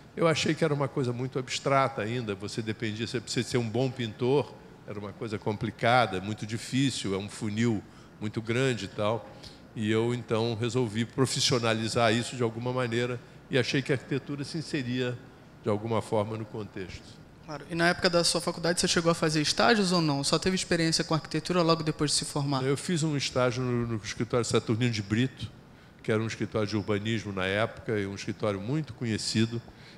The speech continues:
Speaker 1: que fazia projetos pelo Brasil inteiro, projetos urbanísticos.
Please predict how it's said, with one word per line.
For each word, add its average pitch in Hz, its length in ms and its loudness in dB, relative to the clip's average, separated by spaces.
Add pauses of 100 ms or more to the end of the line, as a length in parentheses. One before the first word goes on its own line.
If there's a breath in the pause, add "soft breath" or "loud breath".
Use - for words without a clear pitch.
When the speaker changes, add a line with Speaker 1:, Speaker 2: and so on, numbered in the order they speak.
(100)
Speaker 1:
que 131 100 0
fazia 113 400 6
projetos 113 480 4
pelo 117 160 2
Brasil 107 320 4
inteiro, 101 420 2
projetos 101 440 0
urbanísticos. 107 760 -8